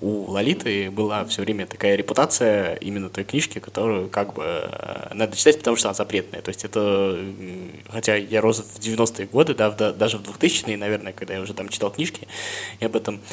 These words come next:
а, и об этом все равно шла речь, и не только там среди детей, но и среди взрослых как-то, э, ну, люди все равно, когда говорят про Лолиту, как будто бы там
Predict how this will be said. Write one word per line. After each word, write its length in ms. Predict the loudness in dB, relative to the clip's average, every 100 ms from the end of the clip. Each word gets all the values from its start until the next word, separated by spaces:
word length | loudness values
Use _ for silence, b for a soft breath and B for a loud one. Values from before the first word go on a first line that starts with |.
| B 2
а, 200 | 2 4
и 60 | 4
об 160 | 6
этом 160 | 6 4
все 160 | 0 0
равно 180 | 0
шла 200 | 0 4
речь, 260 | 6 6 4
и 80 | -2
не 140 | -4
только 260 | 0 0 -2
там 220 | -10 -12 -16 -8
среди 380 | -6 -4 -4 -4
детей, 380 | -2 2 4 2
но 280 | -2 -4
и 80 | -4
среди 180 | -6 -4 -6
взрослых 380 | -2 -2 -2 -4
как-то, 460 | -8 -4 -4 -4 -6
э, 300 | -8 -8 -10 -12 -12
ну, 220 | -8 -2
люди 220 | -2 0
все 120 | -2
равно, 140 | -2 -2
когда 180 | -2 -2
говорят 320 | 0 0 -2
про 140 | -2
Лолиту, 280 | 0 0 -2
как 140 | -6
будто 180 | -10 -12
бы 80 | -14
там 120 | -14